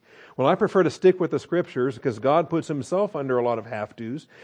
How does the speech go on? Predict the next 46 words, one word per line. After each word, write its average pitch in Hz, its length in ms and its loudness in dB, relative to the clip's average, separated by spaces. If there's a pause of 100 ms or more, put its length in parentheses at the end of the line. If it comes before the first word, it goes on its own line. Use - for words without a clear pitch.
(160)
There 139 120 6
are 143 80 8
things 165 300 0
that 151 80 0
God 135 260 2
cannot 135 720 -4
do. 117 400 -4
There 131 140 4
are 127 40 2
things 139 280 -4
that 139 80 -2
God 131 320 0
has 185 360 -14
to 123 140 -6
do. 113 300 -6 (360)
And 131 160 2
that's 175 200 2
not 180 180 4
a 151 60 6
limit 151 340 4
on 139 160 0
his 131 180 -2
sovereignty. 143 520 -2
That's 143 220 0
God's 135 340 0
own 147 180 0
sovereignty 143 640 -4
that's 131 160 -4
determined 156 480 -10
those 110 180 -6
things. 98 340 -14 (440)
And 139 100 0
I 151 60 4
think 190 180 0
it's 160 80 -4
the 160 100 -4
same 170 280 -2
thing 156 320 -2
here. 147 220 -4
There's 131 180 -4
a 139 80 -2
have 160 360 -6
to. 117 220 -6 (400)
There's 139 160 4
an 143 120 0
obligation. 143 1120 0